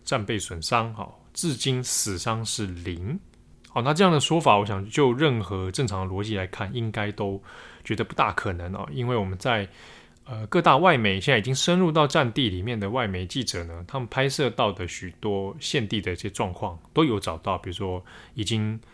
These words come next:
被轰炸烂的这个俄军的坦克车，哈，或者是已经阵亡的俄军前线士兵，好，那这些都有找到，啊，甚至是有被活逮变成俘虏的俄军都有哦。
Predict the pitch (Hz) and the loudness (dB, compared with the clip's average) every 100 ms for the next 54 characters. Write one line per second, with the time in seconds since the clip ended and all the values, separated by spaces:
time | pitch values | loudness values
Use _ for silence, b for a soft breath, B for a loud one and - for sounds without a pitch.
0 | b 127 104 123 117 107 120 92 101 101 | b -2 0 0 -2 0 0 0 -2 -4
1 | 90 90 82 92 - 92 90 95 131 110 | -4 -8 -10 -12 -12 -10 -10 -4 -4 -2
2 | 107 104 98 90 87 - 98 101 113 131 | -2 -4 -4 -6 -6 -10 -8 -4 2 2
3 | 135 127 92 - 123 98 - 107 92 123 | 2 -2 -8 -4 -4 -4 -4 -6 -6 -6
4 | 120 208 151 107 90 92 95 90 - _ | 0 2 4 2 0 0 -2 -4 -10 _
5 | 143 113 120 110 - 90 120 107 - 131 | -2 -2 -2 -4 -4 -4 -4 -2 -2 -2
6 | - 135 156 B B B B B - 101 | -2 -4 -6 B B B B B -12 -10
7 | 98 107 117 127 123 110 90 87 87 123 | -6 -4 -2 0 2 2 0 -6 -6 -2
8 | 92 127 107 95 127 113 107 117 107 104 | -2 -4 -8 -4 -4 -2 -2 0 0 0
9 | 92 - 104 90 104 104 101 92 117 98 | 0 0 -2 -2 -4 -2 -2 -2 -2 -2
10 | 95 90 - 104 127 123 90 90 87 - | -4 -8 -8 -4 0 0 0 -2 -4 -12
11 | B B B B 143 110 123 107 110 127 | B B B B -2 0 0 -2 0 0
12 | 135 123 82 82 | 2 2 -2 -6